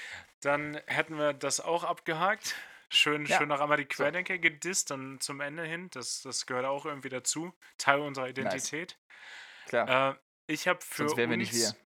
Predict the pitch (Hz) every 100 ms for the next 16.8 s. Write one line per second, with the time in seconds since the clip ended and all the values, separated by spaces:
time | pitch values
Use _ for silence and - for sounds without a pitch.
0 | _ _ - 135 139 127 - 123 135 123
1 | 113 101 - _ _ _ _ _ _ _
2 | - - 135 151 - 151 165 160 147 139
3 | 151 151 156 151 147 - - 143 139 143
4 | 135 - 147 156 - 143 131 143 147 -
5 | 139 151 147 139 135 127 135 180 214 208
6 | _ _ _ - 165 143 - 151 165 180
7 | 185 190 214 - _ _ _ _ - -
8 | - - - 131 131 - - 143 143 135
9 | 165 - - - - - - 240 - 208
10 | - 196 - - - - - - 147 147
11 | 151 - - 160 175 151 139 156 180 165
12 | 160 160 147 160 180 165 147 156 170 160
13 | 147 160 - 175 165 160 143 156 156 147
14 | - - 160 - 147 143 156 160 156 -
15 | 143 143 143 - 147 143 151 170 226 240
16 | 175 143 160 - 131 127 131 190